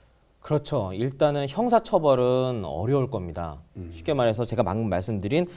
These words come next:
Speaker 1: 아동 청소년 성보호에 관한 법률,
Speaker 2: 예.
Speaker 1: 성매매 강요, 성매매 어떤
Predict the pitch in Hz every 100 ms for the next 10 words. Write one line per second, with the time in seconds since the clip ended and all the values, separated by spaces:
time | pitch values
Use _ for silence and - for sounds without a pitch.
0 | - - 104 147 147 131 123 123 190 190
1 | 180 151 123 117 - 123 120 87 - -
2 | 107 101 196 190 165 120 110 165 180 202
3 | 202 202 - _ _ 110 120 135 131 -
4 | - 98 80